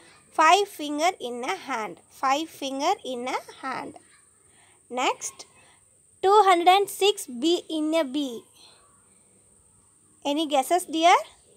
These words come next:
First B for bones.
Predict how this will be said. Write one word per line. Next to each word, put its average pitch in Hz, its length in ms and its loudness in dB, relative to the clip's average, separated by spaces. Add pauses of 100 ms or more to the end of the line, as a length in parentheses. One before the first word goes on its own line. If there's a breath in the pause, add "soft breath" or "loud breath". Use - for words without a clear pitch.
(3250)
First 339 500 0 (140)
B 285 180 -4
for 262 380 2 (880)
bones. 240 840 0